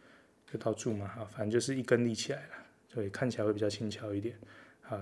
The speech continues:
那它的特色就是它不是一转就开的，好，它是需要透过，好像是那种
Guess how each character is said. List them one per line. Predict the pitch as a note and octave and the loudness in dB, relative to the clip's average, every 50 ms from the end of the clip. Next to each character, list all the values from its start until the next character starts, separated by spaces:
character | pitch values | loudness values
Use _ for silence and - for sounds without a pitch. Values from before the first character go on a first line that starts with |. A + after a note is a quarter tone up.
| G2+ | -2
那 | G#2 A#2 A#2+ A#2 A2 | 0 2 4 4 2
它 | A2+ - - B2 A#2 | 0 0 2 2 2
的 | A#2 - - A#2 G#2+ G#2 G2+ G2+ G2+ G2 | 2 0 0 0 2 2 2 2 0 0
特 | G2+ - - A#2+ | 2 6 6 6
色 | - - A#2 | 6 6 4
就 | A2+ A2+ A2+ | 4 4 4
是 | A2+ A2+ G#2+ G#2+ - - - - - - - _ - | 4 2 2 0 -2 -8 -18 -20 -20 -20 -20 _ -2
它 | - C3+ A#2+ | 2 2 4
不 | A2+ A2 | 4 4
是 | - - C3 | 0 0 -2
一 | B2 A2+ | -4 -4
转 | - - G#2 F#2+ F#2+ | -4 -4 -4 -2 0
就 | G2 A2 | 0 0
开 | G#2+ - - A#2 G#2 G2 | 0 0 -2 -4 -2 -2
的， | G2+ G#2+ A2 - - - - - - _ - - | -2 -2 -4 -8 -12 -20 -20 -20 -20 _ -20 -20
好， | - - C3+ C3 - - _ - - - - - - _ _ - | -18 -14 -14 -14 -14 -18 _ -20 -20 -20 -20 -20 -20 _ _ 0
它 | - B2+ A#2 A#2 A2+ A2+ A2+ A2+ A#2 | 4 4 6 6 6 6 4 4 2
是 | A2+ - - A2+ G#2+ | 2 0 0 0 0
需 | G#2 - - B2 | 0 -2 2 4
要 | A2+ A2 G#2+ G#2 | 4 4 4 2
透 | G#2 - - G#2+ | 0 -2 -4 -4
过， | G2+ - A#2 A2 G#2 G2+ G2+ - - - - - - - - - _ _ - - - | 0 2 2 2 2 2 -2 -10 -14 -18 -18 -20 -20 -20 -20 -20 _ _ -20 -18 -10
好 | - A2 G#2 | -6 -4 -2
像 | G#2+ G#2+ | -2 -2
是 | - - C3 B2 | 0 0 2 2
那 | A#2+ B2 A#2+ | 2 2 2
种 | G#2+ G2+ G2+ | 0 -2 -6